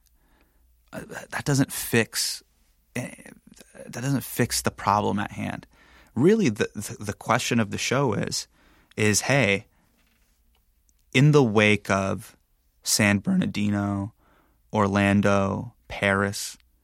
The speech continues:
could twenty sixteen Hassan Minhaj still go to the dance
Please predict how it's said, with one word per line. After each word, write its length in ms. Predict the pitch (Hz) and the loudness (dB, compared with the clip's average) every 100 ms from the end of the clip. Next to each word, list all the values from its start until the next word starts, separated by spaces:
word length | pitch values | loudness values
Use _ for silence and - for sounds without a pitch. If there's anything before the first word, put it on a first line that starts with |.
| _ _ _ _ _ | _ _ _ _ _
could 200 | - 131 | -4 -4
twenty 260 | - 113 120 | 0 2 2
sixteen 580 | - 117 - - 117 107 | 2 -4 -6 -4 0 0
Hassan 420 | 101 - 101 101 | -2 -4 -2 0
Minhaj 540 | 101 98 98 98 101 - _ _ _ _ _ _ _ _ _ | -2 -2 -2 -4 -8 -14 _ _ _ _ _ _ _ _ _
still 400 | - - - 101 | -4 -2 0 0
go 400 | 107 107 104 104 | 0 0 0 0
to 160 | 104 - | -4 -8
the 100 | 104 | -8
dance 600 | 95 98 101 120 - - | -6 -4 -4 -6 -10 -18